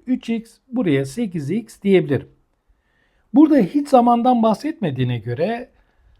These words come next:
zamansız hız formülünü kullanacağım. Zamansız hız formülünün genel denklemi şudur. Son hızın karesi eşittir ilk hızın karesi artı iki A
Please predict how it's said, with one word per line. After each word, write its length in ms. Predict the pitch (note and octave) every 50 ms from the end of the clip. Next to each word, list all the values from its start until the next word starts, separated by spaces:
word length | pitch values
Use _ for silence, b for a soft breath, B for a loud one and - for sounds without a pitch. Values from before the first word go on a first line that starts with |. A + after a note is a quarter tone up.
| _ _ -
zamansız 880 | C3+ A#2+ B2+ F#3+ A#3+ C#4+ D4+ D4+ C#4+ C#4 C#4+ C#4+ D4 C#4+ C#4+ - - _
hız 340 | _ - C#4+ D#4 C4+ - -
formülünü 500 | - G3 F#3+ E3+ E3+ E3 E3 D#3+ E3 D#3+
kullanacağım. 600 | - C3 A#2+ A#2 A2 G#2 F#2 - _ _ - _ _ _ _ _ C#3+
Zamansız 800 | C#3+ C#3 F#3+ A3+ C4 D4+ D#4+ C#4+ - - D#4+ C#4+ - - -
hız 340 | - - C#4+ E4+ E4 - -
formülünün 680 | G#3 F#3+ F3+ D#3+ D#3 D3+ D3 D3 C#3 C3+ C3 B2+ A#2+ A2
genel 540 | A2 D3 D#3 F#3+ C4+ D#4+ E4 D4 G3+ C#3 B2+
denklemi 760 | C#3 C3+ C3 C3+ - B2+ B2 B2 C#3 F3 A3 A3+ A3 A3 -
şudur. 480 | - - - D4+ D4+ F3 A#2+ C3 E3+ - - - _ _ _ _ _ _ _ _ _
Son 400 | _ - - - D#4 D#4 B3 E3+
hızın 320 | C#3 C3 D3 G3 A#3+ C4 B3+
karesi 760 | - - B3+ A#3 D#3+ C3+ A#2 - - - C3+ D3 E3+ G3+ - -
eşittir 720 | A3 G#3+ - - C4+ B3 - _ - B2+ C3 C3+ C3 - _ -
ilk 280 | C4 C#4 B3+ C4+ -
hızın 320 | D3+ C3 A2+ B2 A#2 A#2+ - -
karesi 720 | - - B3 B3+ F3+ B2+ G2+ - - - - G2+ F#2+ - _ _ -
artı 640 | G#3 G#3+ G#3+ E3+ C3+ C3 - _ - G2+ G2 - _ _ _
iki 600 | A3+ A3+ G#3 - - _ _ A#2 A2+ G#2+ - - _ _ -
A 440 | F3 F#3+ G#3+ A3 A3 A3 G#3+ A3